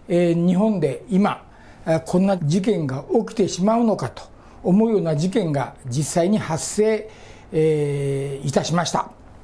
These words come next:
はい。えー、事件の発生はですね、二千二十二年七月八日金曜日です。えー、午前十一時三十分頃、場所は奈良県奈良市の、えー、近鉄、えー、大和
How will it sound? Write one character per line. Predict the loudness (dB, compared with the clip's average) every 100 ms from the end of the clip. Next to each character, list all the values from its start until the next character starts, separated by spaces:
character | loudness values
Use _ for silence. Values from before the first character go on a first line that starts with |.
| -20 -10
は | -4
い。 | -4 -4 -18 -4
え | 0
ー、 | 0
事 | 2
件 | 2 0
の | 0
発 | -2 0
生 | 0
は | 0
で | -2
す | 0
ね、 | -2 -2 -12 -12 0
二 | 0
千 | 2 0 2
二 | 2
十 | 2 0
二 | 2
年 | 2 0 -4 -2
七 | 0 2
月 | 0 -2 -4
八 | 0 0
日 | 0 -4
金 | -2 0
曜 | 2 2
日 | -2
で | -8
す。 | -10 -18 -20 -20 -20 -2
え | 0
ー、 |
午 | 2 2
前 | 2 0 0
十 | 0 0
一 | 0 -2 -2
時 |
三 | -4 -2 0 0
十 | 0
分 | -2 0
頃、 | 2 2 -2 -10 -20 -10
場 | -2 0
所 | 0 0
は | 0
奈 | 0 0 2
良 | 0
県 | 0
奈 | 0 -2
良 | -2
市 |
の、 | -6 -8 -12 -20 -20 -4
え | -2
ー、 | 0
近 | 0 0 0
鉄、 | -2 -2 0 0 -2 -4
え |
ー、 | 2 4
大 | 4 2
和 | 2 0 -2